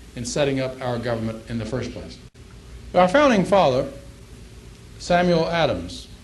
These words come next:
correctly observed after the writing of the Constitution, and so many of our other founding fathers observed the same point, that the utopian schemes of leveling, leveling of society, and a community of goods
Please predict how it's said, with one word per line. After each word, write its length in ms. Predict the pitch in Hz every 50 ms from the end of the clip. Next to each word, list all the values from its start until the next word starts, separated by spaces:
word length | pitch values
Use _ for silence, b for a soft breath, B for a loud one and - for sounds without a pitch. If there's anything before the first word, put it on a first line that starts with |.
| - - -
correctly 600 | - 139 147 160 165 165 - 160 156 147 143 131
observed 600 | 120 117 113 127 147 147 123 104 95 92 101 120
after 240 | 127 135 - -
the 80 | 135 123
writing 380 | 117 131 139 147 147 147 143 135
of 80 | 127
the 100 | 127 123
Constitution, 640 | 131 139 131 120 - - 156 143 135 - - 98 101
and 120 | 101 110
so 140 | - 147 139
many 160 | 135 135 131
of 80 | 123 139
our 160 | 139 139 123 113 - -
other 160 | 143 135 127
founding 320 | - 135 131 123 117 117 107
fathers 360 | 123 131 120 117 113 107 117
observed 420 | 113 107 107 120 131 131 123 117
the 80 | 107 104
same 280 | - - 127 123 120
point, 300 | 120 - 185 185 175 175 - - B B B B B B B B B B B B B B B -
that 160 | 165 160 -
the 60 | 180
utopian 840 | 175 165 170 160 170 - - 233 277 269 262 247 226 220 208 202 180
schemes 680 | - - - - 170 139 127 123 123 127 131 123 - -
of 120 | 139 123
leveling, 560 | 131 131 139 165 196 185 170 107 98 87 - - - - - - - - - - - - - - - - - - -
leveling 400 | 120 135 147 160 175 180 180 185
of 80 | 185 180
society, 640 | 185 185 - - 147 120 104 95 92 98 107 123
and 140 | 131 143 160
a 100 | 165 165
community 480 | - 175 185 214 262 277 262 - 220
of 160 | 208 170 143 131
goods 320 | 131 120 120 123 127